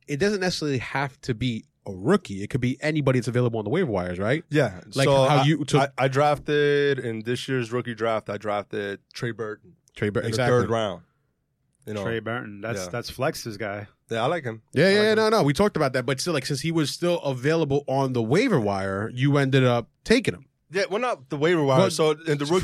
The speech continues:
Speaker 2: rookie draft,
Speaker 1: agents.
Speaker 2: rookie draft is you could pick any rookie or whoever is
Speaker 1: Free agent.
Speaker 2: a free agent,
Speaker 3: Mm-hmm.
Speaker 1: Right.
Speaker 2: And you know that's what's cool about it. And, uh,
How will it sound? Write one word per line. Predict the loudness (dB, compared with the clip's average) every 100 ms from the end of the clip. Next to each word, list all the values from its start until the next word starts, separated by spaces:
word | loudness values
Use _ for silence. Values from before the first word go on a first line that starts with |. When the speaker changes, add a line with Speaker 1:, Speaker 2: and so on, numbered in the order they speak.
| 4
Speaker 2:
rookie | 6
draft, | 6 4 2
Speaker 1:
agents. |
Speaker 2:
rookie | -4 -4
draft | -2 0 0 -2
is | -10 -12 -12
you | -10
could | -8 -6
pick | -4
any | -2 -2
rookie | 0 0 -2 -8 -6
or | -2 -2
whoever | 0 0 0 -2
is | -6 -10 -12
Speaker 1:
Free | -4 0
agent. | 0 -2 -12 _
Speaker 2:
a | -14
free | -8 -2 -2
agent, | -2 -6 -12
Speaker 3:
Mm-hmm. | -8 -4
Speaker 1:
Right. | -4 -4
Speaker 2:
And | -6 -4 -4 -6 -10
you | -10
know | -8 -8
that's | -6 -6 -6
what's | -12 -12
cool | -8 -6
about | -6 -6 -6
it. | -10 -10
And, | -8 -6
uh, | -6